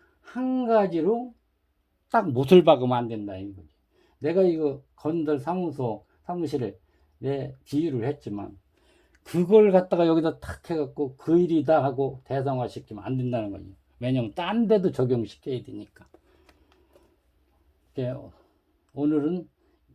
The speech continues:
이 촌풍구괴에 대해서 한번 해봅니다. 다른 것에도 다 적용이 돼요.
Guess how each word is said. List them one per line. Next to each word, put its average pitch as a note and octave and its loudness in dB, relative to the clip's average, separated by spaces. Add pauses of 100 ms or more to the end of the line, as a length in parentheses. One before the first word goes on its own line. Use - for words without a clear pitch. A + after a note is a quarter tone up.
(380)
이 B2+ -6
촌풍구괴에 D3+ -4
대해서 G2+ -8
한번 A2+ -14
해봅니다. G2 -20 (920)
다른 B3 0
것에도 D3+ 0
다 C3 0
적용이 B2 -4
돼요. G2 -8